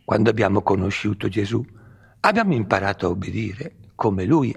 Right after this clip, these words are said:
ha obbedito a Giuseppe e a Maria. Non ho mai disobbedito una volta sola Gesù nella vita.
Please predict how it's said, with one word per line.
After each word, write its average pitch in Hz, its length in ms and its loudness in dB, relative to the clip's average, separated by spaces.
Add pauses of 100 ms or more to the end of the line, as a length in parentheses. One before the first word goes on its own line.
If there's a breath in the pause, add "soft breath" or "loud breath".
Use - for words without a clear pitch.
ha 92 140 -2
obbedito 101 680 -8
a - 140 -8
Giuseppe 98 720 -6
e - 120 -14
a 82 60 -14
Maria. 90 440 -12 (540)
Non 92 200 -4
ho 87 80 -8
mai 151 340 2
disobbedito 117 720 -6
una 110 160 -6
volta 147 320 -6
sola 117 360 -8 (400 loud breath)
Gesù 113 340 -2
nella 101 320 -4
vita. 107 400 -14